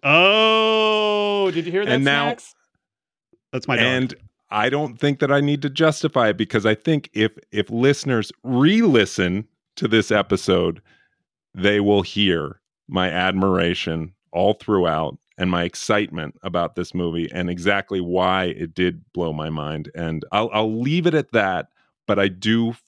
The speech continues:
Speaker 2: feel as though I was watching a taut, uh, character drama like Virginia Woolf,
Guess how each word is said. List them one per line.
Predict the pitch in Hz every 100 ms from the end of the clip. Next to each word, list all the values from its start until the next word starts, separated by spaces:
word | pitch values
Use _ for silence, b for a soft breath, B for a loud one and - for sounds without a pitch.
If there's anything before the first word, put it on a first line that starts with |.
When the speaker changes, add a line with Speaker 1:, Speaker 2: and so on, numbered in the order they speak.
| -
Speaker 2:
feel | 107 101 95 92
as | 92 90 82
though | 90 87 85 85 -
I | 87 90
was | 87 90 87 82
watching | 87 87 90 90 - 92 87 85 -
a | 87 85 82 -
taut, | - - 117 120 - - b b b -
uh, | 90 78 76 -
character | - 135 131 123 120
drama | 101 92 98 92 90 87 87
like | 92 90 101 113 _
Virginia | 107 90 90 92
Woolf, | 85 85 85 -